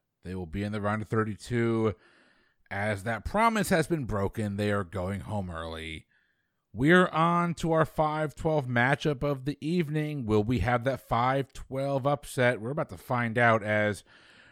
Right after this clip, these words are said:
we have got the band that inspired Milli Vanilli in Lips, Inc,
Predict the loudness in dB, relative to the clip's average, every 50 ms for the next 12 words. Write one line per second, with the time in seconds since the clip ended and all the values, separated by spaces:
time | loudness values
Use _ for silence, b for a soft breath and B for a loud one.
0 | b b -2 2 4 6 6 4 4 2 0 0 0 0 0 0 0 0 0 2
1 | 0 0 2 2 0 0 2 2 2 2 0 -4 -8 -2 2 4 4 6 4 4
2 | 2 2 2 0 2 4 4 4 4 4 2 4 4 6 6 4 4 4 2 0
3 | 2 2 2 2 2 0 -6 -14 _ -6 -4 -2 -2 -2 -4 -6 -10 -20